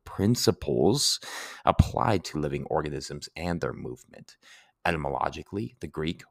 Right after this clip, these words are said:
what do you think bios means? Well, I'm sure you guys could probably fill in the blank, but I'll go ahead and say it means life. That's where we get biology from, the study of life. But in this case, biomechanics, mechanics come from the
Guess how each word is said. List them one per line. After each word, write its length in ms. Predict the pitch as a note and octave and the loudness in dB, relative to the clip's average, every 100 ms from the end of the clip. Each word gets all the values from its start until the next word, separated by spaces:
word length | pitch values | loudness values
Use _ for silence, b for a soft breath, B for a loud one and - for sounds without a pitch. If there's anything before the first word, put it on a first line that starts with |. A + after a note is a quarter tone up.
| - | -8
what 80 | A#2+ | -6
do 80 | |
you 40 | D#2+ | -6
think 200 | E2+ C#2 - | -10 -8 -4
bios 580 | C2+ C#2 C#2 C2+ - | -2 -2 -4 -4 -6
means? 420 | C2+ B1+ - - - - | -6 -12 -12 -12 -8 2
Well, 360 | F#2 F#2 F2 - | 4 4 2 -10
I'm 140 | E2+ | -8
sure 180 | - C2 | -8 -6
you 100 | C2+ | -8
guys 360 | B1 - - - | -4 -2 -2 -6
could 180 | C#2+ - | -8 -2
probably 420 | - - C2+ D2+ | -2 -2 -4 -4
fill 280 | - D2+ D2+ | -2 0 0
in 80 | |
the 80 | D2 | -2
blank, 320 | C#2+ F#2+ A#2 - | -2 -2 -2 -2
but 140 | D2+ | -2
I'll 140 | D2 | 0
go 160 | D2 C#2+ | 0 0
ahead 180 | D2 D2 | 0 -4
and 120 | D2 | -4
say 220 | - E2+ | -2 0
it 180 | F2 - | 0 -4
means 280 | D2+ D2+ - | -10 -8 -4
life. 420 | D2 D#2+ D2+ C2+ - | 2 4 4 0 -6
That's 200 | - - | -10 -6
where 100 | C2+ | -6
we 80 | C2+ | -4
get 220 | D2+ C2+ | -6 0
biology 580 | C#2+ C#2 C#2+ D2 C#2+ C#2 | 2 4 2 2 -4 -12
from, 220 | - - | -14 -12
the 80 | D2 | -8
study 320 | - C2 C#2 | -8 -8 -10
of 100 | C2 | -6
life. 480 | C#2+ D2+ D2 C#2+ - B B B | 0 4 4 2 -8 B B B
But 120 | - | -4
in 120 | E2 | 0
this 140 | G2 - | 0 -2
case, 200 | - C#2 | -6 -4
biomechanics, 1080 | - C#2 C2 B1+ - C3 G#2+ F#2 - - - B B B | -2 -4 -6 -4 4 6 6 4 0 -2 -2 B B B
mechanics 500 | F2+ - F2 E2 - | -8 -4 -6 -4 -6
come 220 | - E2+ | -4 -4
from 300 | D#2 E2+ D2+ | -2 -2 -2
the 180 | C#2+ C#2+ | 0 -2